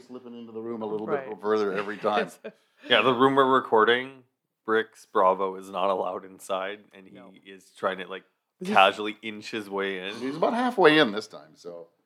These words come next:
Speaker 2: Interesting.
Speaker 3: If you haven't seen
Speaker 2: Mm-hmm.
Speaker 3: Bricks Bravo, go back to the last episode with Sue Ann. His picture is what is the avatar for the episode.
Speaker 2: <laughs>
Speaker 1: All right, so
Speaker 3: This
Speaker 1: first
Speaker 3: smells
Speaker 1: wine.
Speaker 3: good.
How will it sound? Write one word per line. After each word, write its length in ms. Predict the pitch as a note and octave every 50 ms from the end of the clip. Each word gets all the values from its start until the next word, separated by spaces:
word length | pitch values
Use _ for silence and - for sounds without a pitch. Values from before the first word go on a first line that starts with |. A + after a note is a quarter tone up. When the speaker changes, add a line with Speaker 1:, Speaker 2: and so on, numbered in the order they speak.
| _ _ -
Speaker 2:
Interesting. 500 | F3 E3+ E3+ - F#3 D#3+ D#3+ - - -
Speaker 3:
If 60 | C#3
you 80 | - -
haven't 180 | B2+ B2+ C#3 D3
seen 160 | - - D3
Speaker 2:
Mm-hmm. 80 | C3
Speaker 3:
Bricks 200 | B2 C3+ B2+ -
Bravo, 340 | - - A#2+ A2+ A2 G#2+ A2
go 140 | G2 G#2 G#2+
back 220 | G2+ G#2 G#2 -
to 60 | - -
the 80 | A2+ G#2+
last 360 | G#2 G2+ G2+ G2+ G2+ - -
episode 340 | G#2 - A2 - A2 G2 F2+
with 140 | F#2+ -
Sue 200 | - - G#2+ G2+
Ann. 340 | F#2 F#2 F2+ F2+ F2+ F2+ E2+ _ _ _
His 220 | _ - G#2 F#2+ -
picture 540 | _ - A2+ - - - - G#2 F#2+ F#2+ F#2
is 320 | - - F#2+ F#2+ F2+ F2+
what 340 | F2+ F2 F#2 F2 F2+ - -
is 280 | F2+ F2 F2 F2 E2+
the 280 | _ E2+ E2+ E2+ E2+ -
avatar 440 | E2 F2 F2+ F2+ F2+ F2+ F#2 E2 D#2+
for 100 | - E2+ E2
the 120 | E2 E2
episode. 460 | D#2+ - _ _ - E2 D#2+ D#2 D#2 _ _ _ -
Speaker 2:
<laughs> 960 | G3 - - C4 - - A3 - _ D#3 _ _ _ _ _ _ _ _ -
Speaker 1:
All 180 | C3+ F3 F#3 E3
right, 180 | C#3 B2+ -
so 120 | - - C#3+
Speaker 3:
This 160 | G#3 A#3 -
Speaker 1:
first 120 | E3+ F#3+ D#3+
Speaker 3:
smells 200 | F#3 G#3+ A3 G#3+
Speaker 1:
wine. 60 | -
Speaker 3:
good. 400 | - E3 F3 A2+ - - _ _